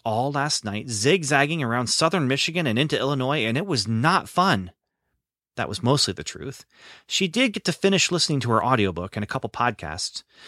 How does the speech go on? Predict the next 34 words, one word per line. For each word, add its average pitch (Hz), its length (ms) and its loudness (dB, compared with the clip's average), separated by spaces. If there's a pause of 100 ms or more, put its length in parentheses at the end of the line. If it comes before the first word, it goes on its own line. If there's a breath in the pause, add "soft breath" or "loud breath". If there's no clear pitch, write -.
She - 180 -2
liked 175 200 4
to 123 40 -4
listen 127 240 4
to 101 60 -2
podcasts 104 560 0
about 104 200 -2
alien 147 320 0
conspiracy 139 540 -2
theories. 82 480 -10 (300)
She - 120 -10
liked 127 140 -2
to 131 80 -4
laugh 127 340 4
at 87 80 -16
the 117 100 -2
absurdity 113 500 0
of 92 100 -8
many 120 240 0
of 82 80 -8
them, 92 220 -10 (400 loud breath)
although 202 200 4
once 226 300 0
a 311 60 -2
podcast 190 560 2
had 131 80 0
led 143 180 2
her 180 140 0
to 135 180 2
a 107 80 2
legitimate 139 440 0
visitor 156 360 0
to - 140 0
Earth. 151 420 -2